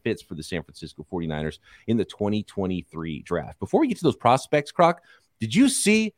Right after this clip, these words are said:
the high-resolution, slow-motion video of Trey Lance throwing footballs, getting some work in? Uh, maybe the biggest part of the story, that he's working out with one Patrick Mahomes.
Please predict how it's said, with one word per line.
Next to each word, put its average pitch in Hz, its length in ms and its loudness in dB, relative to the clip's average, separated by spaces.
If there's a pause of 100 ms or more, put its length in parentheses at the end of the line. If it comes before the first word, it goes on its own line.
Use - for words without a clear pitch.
(180)
the - 40 -6
high-resolution, 175 1000 4
slow-motion 156 880 4
video 151 460 6 (300)
of 92 160 2
Trey 160 320 4
Lance 156 340 4
throwing 147 360 4
footballs, 180 680 6
getting 143 280 2
some 107 280 0
work 185 380 2
in? 208 280 6 (380)
Uh, 151 180 6
maybe 185 220 4
the 196 80 4
biggest 190 300 4
part 202 160 6
of 190 40 2
the 180 60 -2
story, 214 460 2 (320)
that 180 60 -2
he's 180 120 -2
working 208 240 2
out 214 140 2
with 214 180 4 (220)
one 220 260 0
Patrick - 400 -8
Mahomes. 277 540 -6